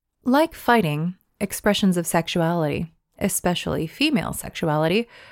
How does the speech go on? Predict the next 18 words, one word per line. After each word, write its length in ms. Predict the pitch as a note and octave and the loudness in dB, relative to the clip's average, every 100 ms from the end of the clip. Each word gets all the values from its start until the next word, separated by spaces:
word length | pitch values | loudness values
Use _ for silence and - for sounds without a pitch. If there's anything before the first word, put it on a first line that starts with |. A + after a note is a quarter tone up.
| - | -16
were 120 | - A3 | -4 -2
classified 760 | - B3+ B3+ B3 G#3+ G3 G3 - | 2 0 0 0 2 2 0 -2
as 160 | G3 | -2
a 60 | F#3 | -2
dangerous 560 | F3 F#3 G3 F#3 F3 E3+ | 0 2 2 2 0 -2
sign 340 | - F3 D#3+ | -2 0 0
of 120 | D3+ | -2
disobedience 680 | - D#3+ D#3+ E3 D#3 - - | -6 -4 -2 -2 -2 -6 -10
and 140 | - F3+ | -2 2
moral 320 | F#3+ A#3 F#3 | 4 4 2
corruption 640 | E3 F3+ F#3+ - - D3+ | -2 -2 -2 -2 -6 -4
that 160 | D#3+ - | -6 0
must 300 | A#3 B3 - | 0 -2 -6
be 120 | A3+ | -4
eradicated 680 | - G3 G#3+ A3 F#3+ E3 D#3+ | -2 2 2 2 0 0 0
before 360 | D#3+ E3 D#3+ D3+ | -2 -4 -4 -4
it 80 | - | -6
spreads, 580 | - A#3 F#3+ D3+ - | -4 -2 -2 -4 -8